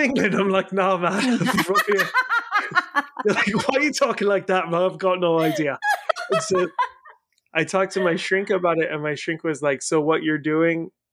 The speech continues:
Speaker 1: is, like, on a, on a higher level, but what you're doing is, like, your brain is trying to calculate and recognize what's happening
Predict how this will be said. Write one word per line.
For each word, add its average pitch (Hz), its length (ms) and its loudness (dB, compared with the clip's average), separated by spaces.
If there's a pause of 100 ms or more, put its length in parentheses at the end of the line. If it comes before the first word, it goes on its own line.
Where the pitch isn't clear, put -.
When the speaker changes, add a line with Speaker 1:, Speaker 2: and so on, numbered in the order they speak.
(200)
Speaker 1:
is, 147 180 -2
like, 151 180 2
on 151 160 0
a, 147 120 0 (120)
on 160 160 2
a 151 160 2
higher 160 460 2
level, 147 400 2
but 151 140 0
what 143 180 0
you're 147 100 -2 (160)
doing 147 220 -2
is, 135 160 -8
like, 135 340 -4 (420)
your 165 180 2
brain 160 640 2 (280)
is 151 160 -2
trying 160 440 2 (100)
to 143 420 -2 (680)
calculate 165 560 2
and 151 160 0
recognize 151 600 -2
what's 143 200 -4
happening 170 680 -2